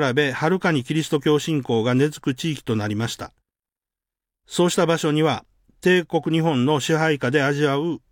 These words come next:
苦難や理不尽が日常的にあったのです。私はキリスト教がそうした苦難や理不尽からの解放や救済を示そうとしたからこそ、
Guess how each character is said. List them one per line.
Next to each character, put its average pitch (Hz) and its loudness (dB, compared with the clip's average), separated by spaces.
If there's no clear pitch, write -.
苦 180 0
難 139 2
や 131 0
理 160 2
不 170 2
尽 127 0
が 135 2
日 123 -4
常 151 2
的 147 -2
に 131 2
あ 101 -2
っ 92 -8
た 123 -4
の 95 -4
で 95 -8
す。 - -20
私 156 0
は 160 2
キ 190 -2
リ 185 2
ス - -6
ト 185 0
教 170 2
が 175 0
そ 180 0
う 170 0
し - -4
た 156 0
苦 185 0
難 143 2
や 131 2
理 147 0
不 165 0
尽 139 2
か 131 -2
ら 127 2
の 120 0
解 160 0
放 151 2
や 123 0
救 151 0
済 143 0
を 139 2
示 160 0
そ 156 0
う 135 0
と 123 -4
し - -10
た 135 -6
か 131 -4
ら 107 -4
こ 135 -4
そ、 123 -6